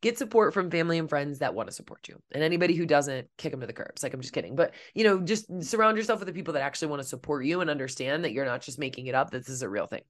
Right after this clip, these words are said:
And then number eight is to sur-, surround yourself with people that get it and get you. This is a little bit different than just getting support from family and friends. When I say this last one, this is more of, like, following people on social media that understand A D H D, that have been through the journey.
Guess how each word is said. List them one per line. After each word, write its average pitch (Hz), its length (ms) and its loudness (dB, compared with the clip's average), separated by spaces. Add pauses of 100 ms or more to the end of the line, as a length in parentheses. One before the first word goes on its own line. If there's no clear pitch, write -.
(480)
And 233 100 0
then 254 60 6
number 269 260 4
eight 190 240 0
is 165 80 -4
to 185 140 -4
sur-, 170 260 2
surround 180 320 4
yourself 202 320 2
with 175 140 -8
people 170 400 0
that 139 240 -2
get 175 180 4
it 185 180 2
and 143 220 -2
get 151 200 2
you. 120 460 0
This 156 120 -10
is - 60 -8
a 185 40 2
little 220 240 8
bit 214 180 6
different 185 300 0
than 160 120 0
just 151 160 -4
getting 156 180 2
support 139 280 -2
from 139 120 -8
family 131 240 -2
and 127 80 -6
friends. 131 240 -4 (260)
When 190 140 -2
I 214 80 2
say 214 180 0
this 214 220 -6
last 180 240 2
one, 185 160 -2
this 170 180 0
is 214 160 -4
more 170 220 4
of, 160 100 4
like, 139 260 2 (300)
following 185 420 8
people 170 280 0
on 165 140 4
social 165 260 0
media 143 380 0
that - 180 2
understand 131 460 -2
A 120 100 -4
D 117 100 -4
H 110 140 -10
D, - 200 -12
that 135 140 -2
have 139 300 -4
been 180 300 6
through 160 160 0
the 147 100 -2
journey. 123 420 -8